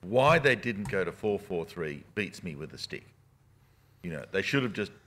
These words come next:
gone to the same port that everyone else uses for H T T P S. The thing that about D N S over H T T P S that really should keep you awake up all night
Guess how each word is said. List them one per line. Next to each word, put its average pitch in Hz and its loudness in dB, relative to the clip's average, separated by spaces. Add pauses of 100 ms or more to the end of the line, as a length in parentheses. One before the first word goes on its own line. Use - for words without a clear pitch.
(120)
gone 101 2
to - -8
the 87 -10
same 82 -4
port 87 -6
that 82 -8
everyone 82 -4
else 80 -8
uses 71 -12
for 82 -8
H 73 -12
T 82 -10
T 67 -14
P 71 -12
S. - -16 (1000)
The 127 -2
thing 208 2
that 165 2
about 131 0
D 131 2
N 113 0
S 120 -2
over 101 2
H 101 0
T 104 -6
T 98 -6
P 95 -4
S 92 -6
that - -14 (120)
really 113 -2
should - -10
keep - -10
you 80 -8
awake 73 -4
up 65 -8 (240)
all 127 2
night 53 -6